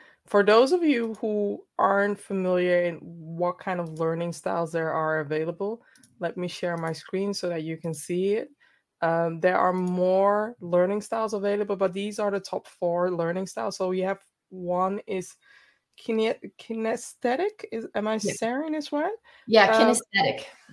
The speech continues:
Speaker 1: okay. Uh, prefer hands-on approach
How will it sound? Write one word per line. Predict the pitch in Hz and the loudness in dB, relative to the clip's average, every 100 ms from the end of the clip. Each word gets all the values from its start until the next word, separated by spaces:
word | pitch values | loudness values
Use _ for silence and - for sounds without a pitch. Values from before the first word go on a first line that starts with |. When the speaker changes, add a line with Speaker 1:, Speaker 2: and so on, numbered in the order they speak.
| - - | -12 -8
Speaker 1:
okay. | 202 87 - - _ _ | -6 -8 -12 -20 _ _
Uh, | 214 208 | 6 6
prefer | 208 233 - 247 262 | 6 0 4 6 6
hands-on | 247 202 220 208 - 190 190 208 | 4 2 2 2 0 0 0 0
approach | 226 226 220 226 220 | -2 -4 -2 -2 -4